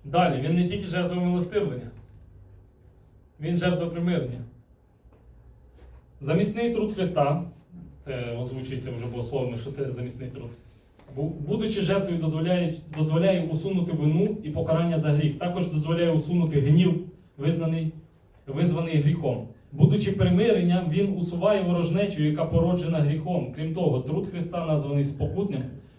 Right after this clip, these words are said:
тому що людина через спокутну жертву звільнюється від рабства гріха і закона,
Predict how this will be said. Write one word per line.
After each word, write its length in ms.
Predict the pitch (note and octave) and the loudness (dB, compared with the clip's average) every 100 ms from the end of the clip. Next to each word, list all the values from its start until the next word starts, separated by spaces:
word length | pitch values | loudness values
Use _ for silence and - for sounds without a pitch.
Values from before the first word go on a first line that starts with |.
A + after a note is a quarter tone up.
| - - | -20 0
тому 220 | F3 G3 | 2 4
що 180 | - F#3 | 4 4
людина 420 | F3 F#3+ G#3 F#3 | 4 4 0 0
через 220 | F3 D#3+ | -2 -2
спокутну 440 | - - G3+ G3 | 0 0 0 0
жертву 360 | E3+ F3+ F3 D3+ | 2 2 2 0
звільнюється 580 | C#3+ F3+ G#3+ G#3 F#3+ F#3+ | -2 2 4 4 4 2
від 180 | F3 E3+ | 2 2
рабства 380 | E3 E3 D#3 | 2 0 0
гріха 480 | C#3+ C#3 C#3+ E3 F3+ - - | 0 2 2 2 2 -8 -6
і 120 | D3 | -4
закона, 640 | C#3+ D3 D3+ F#3 F#3 B2+ | 0 0 4 4 4 2